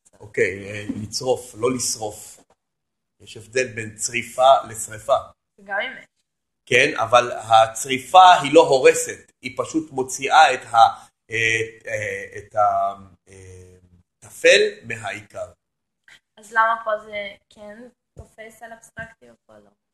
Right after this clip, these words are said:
Speaker 1: מכיוון ש-, אה, מה שאנחנו מדברים על צריפה, אה, בצורה סמלית,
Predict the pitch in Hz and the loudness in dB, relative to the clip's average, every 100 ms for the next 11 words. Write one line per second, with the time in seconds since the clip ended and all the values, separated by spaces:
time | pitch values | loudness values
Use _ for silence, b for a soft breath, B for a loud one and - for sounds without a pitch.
0 | _ _ _ - 113 113 123 127 135 135 | _ _ _ -12 -6 0 4 4 4 0
1 | 139 127 127 117 110 107 104 117 139 156 | -2 -2 -2 -6 -6 -8 -8 -8 -6 -6
2 | 135 127 120 113 117 113 131 127 113 - | -6 -10 -18 -12 -12 -4 -4 -2 -6 -8
3 | - 117 110 - 156 147 156 - _ 104 | -14 -14 -4 4 6 6 -2 -12 _ -20
4 | 101 101 98 _ - 110 110 123 - 139 | -20 -20 -20 _ -20 -14 -12 -10 -10 -12
5 | 143 156 110 | -12 -12 -14